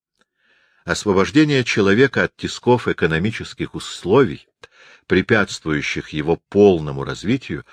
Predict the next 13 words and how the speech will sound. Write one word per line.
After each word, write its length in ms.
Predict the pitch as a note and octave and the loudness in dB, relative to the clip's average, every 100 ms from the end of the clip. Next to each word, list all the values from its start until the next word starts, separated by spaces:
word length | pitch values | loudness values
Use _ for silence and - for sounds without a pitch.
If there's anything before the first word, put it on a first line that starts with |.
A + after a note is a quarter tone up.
| - - - | -20 -20 -4
было 300 | - D3 D3 | 4 6 4
целью 760 | - - A2+ D#3 D3 C#3 C3+ - | 0 2 4 4 2 -2 -4 -4
и 120 | F#2+ | -4
мыслей, 580 | D#2+ E2 C#3 - B2 B2 | -2 -2 -2 -4 -8 -8
и 160 | - G2 | -4 -2
усилий 560 | D#2+ - - F2 E2+ | -2 -6 -8 -6 -6
Маркса. 440 | D2 B1+ - - - _ _ _ _ _ _ _ _ _ _ _ _ _ _ _ _ | -8 -8 -10 -18 -20 _ _ _ _ _ _ _ _ _ _ _ _ _ _ _ _
В 140 | - - | -8 2
первые 360 | D#3 D#3 D3+ | 4 6 4
пятьдесят-шестьдесят 1200 | C3+ A#2+ G2+ G2+ C3 B2+ - G2 E2 F#2 A2+ G2+ | 2 -2 -2 0 0 0 -2 -4 -4 -2 0 0
лет 180 | G2+ F2 | -2 -2
своего 380 | - D#2 D#2+ E2+ | -2 -2 0 -2
существования 960 | - E2+ - - - D#2+ A2 A#2 A2+ | -4 -10 -8 -8 -4 0 0 0 -4